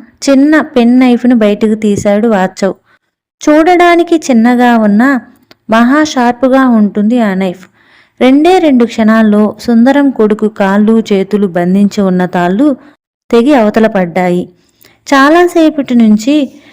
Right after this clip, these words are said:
నీ కాళ్ళు కట్టిపడేసి ఉన్నాయి కాబట్టి రక్త ప్రసరణ జరగక నువ్వు సరిగ్గా నడవలేవు. కొంచెం నొప్పిగా కూడా ఉంటుంది.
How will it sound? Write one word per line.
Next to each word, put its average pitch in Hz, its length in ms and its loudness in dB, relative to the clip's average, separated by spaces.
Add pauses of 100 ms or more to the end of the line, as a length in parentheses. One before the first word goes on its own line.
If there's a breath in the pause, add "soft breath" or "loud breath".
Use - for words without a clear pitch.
(220 loud breath)
నీ 247 120 2
కాళ్ళు 269 760 2
కట్టిపడేసి 269 720 0
ఉన్నాయి 208 440 2
కాబట్టి 190 760 -2 (440 loud breath)
రక్త 240 200 -2 (140)
ప్రసరణ 302 400 0
జరగక 196 500 -2 (400)
నువ్వు 220 200 0
సరిగ్గా 220 540 0
నడవలేవు. 190 720 0 (540)
కొంచెం 254 460 4
నొప్పిగా 269 500 2
కూడా 254 420 2
ఉంటుంది. 208 640 -2